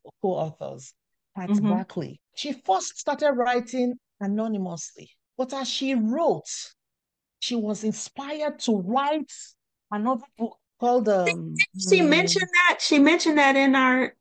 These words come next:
Speaker 1: The
Speaker 2: in our book
Speaker 1: Abandoned, The Ab-,
Speaker 2: launch.
Speaker 1: The Abandoned Wife's Handbook.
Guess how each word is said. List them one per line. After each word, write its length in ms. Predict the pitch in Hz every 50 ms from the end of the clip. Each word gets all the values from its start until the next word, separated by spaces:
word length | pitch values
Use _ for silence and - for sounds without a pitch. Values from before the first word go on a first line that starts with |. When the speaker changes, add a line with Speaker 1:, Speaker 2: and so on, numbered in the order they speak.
| _
Speaker 1:
The 80 | - 214
Speaker 2:
in 100 | 240 247
our 160 | 247 240 233
book 80 | 226 285
Speaker 1:
Abandoned, 420 | 285 285 294 233 285 285 277 277
The 260 | 233 226 196 180 240 247
Ab-, 120 | 233 220
Speaker 2:
launch. 180 | - - - - _ _
Speaker 1:
The 140 | 240 247 247
Abandoned 600 | 233 226 233 262 254 269 269 247 269 262 254 226
Wife's 420 | 202 214 214 214 220 220 - -
Handbook. 420 | - 190 190 185 156 - 135 -